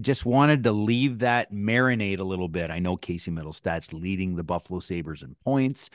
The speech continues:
and he has a contract that you have to sign him or you have to trade him.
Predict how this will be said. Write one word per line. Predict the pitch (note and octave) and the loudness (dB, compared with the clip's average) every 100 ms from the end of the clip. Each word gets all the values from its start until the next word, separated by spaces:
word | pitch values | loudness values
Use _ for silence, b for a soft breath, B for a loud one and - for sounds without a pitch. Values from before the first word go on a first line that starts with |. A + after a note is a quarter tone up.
| B B B - | B B B -10
and | G2 F2+ D#2+ D#2+ D#2 - b - | -8 -6 -8 -10 -12 -14 b -4
he | G#2+ E2+ | -2 0
has | F#2 D#2 | -2 -6
a | |
contract | - B2+ B2+ B2 B2+ A#2+ - | 0 6 6 6 4 4 0
that | - | -8
you | D#2 D#2+ - B - | -8 -12 -10 B 2
have | C#3+ - | 2 2
to | D3 | -2
sign | - C3+ C3 C3+ | 0 2 4 2
him | B2 B2+ B2+ B B | 2 0 -2 B B
or | B2 C#3+ | 6 6
you | D#3+ D3+ C#3+ | 8 6 4
have | - A#2+ - | 2 -2 -2
to | |
trade | C#3+ - F3+ F3+ | -6 0 4 4
him. | G#2 D#2 A#1 | 2 -8 -10